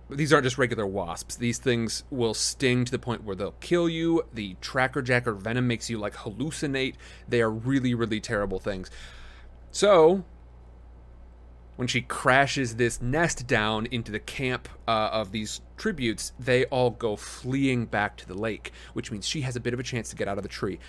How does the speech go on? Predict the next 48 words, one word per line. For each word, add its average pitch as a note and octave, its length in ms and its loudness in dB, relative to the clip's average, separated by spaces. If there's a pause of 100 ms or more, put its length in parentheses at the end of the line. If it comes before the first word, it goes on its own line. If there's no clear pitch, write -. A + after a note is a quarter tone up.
(100)
She C3+ 120 -2
gets C3+ 140 -2
stung C#3+ 180 0
a B2+ 60 -4
couple C3 320 0
of A#2+ 80 0
times. A2+ 360 -2
She A#2 120 -8
starts A#2 240 -2
to A#2 80 -6
hallucinate, B2+ 480 -2
but A#2 100 -8
she C#3+ 140 -2
knows D3+ 240 -2
she B2 140 -6
has - 340 0
to E3+ 100 -2
get C#3 240 -4
that B2 380 -2
bow C3 420 6 (320)
from B2+ 440 0
one A#2+ 180 2
of A2+ 140 -2
the A#2 180 0 (100)
career C#3+ 300 0
tributes A2 420 -2
who B2 140 -4
was C3+ 280 4
actually D#3 580 -4
killed D3+ 420 2
by B2+ 80 4
these B2 160 -2
tracker E3+ 320 -2
jackers. - 420 -12 (500)
Uh, G#2 220 0
out B2+ 140 2
of C3 60 2
the C3+ 60 -4
group C#3 220 0
of, C3 160 2
I C3 60 4
believe, B2+ 580 2 (160)
uh, A#2 40 0
I A2+ 180 2
wanna C3 180 0
say D#3+ 140 -2
there D3+ 200 2
are, A2 400 2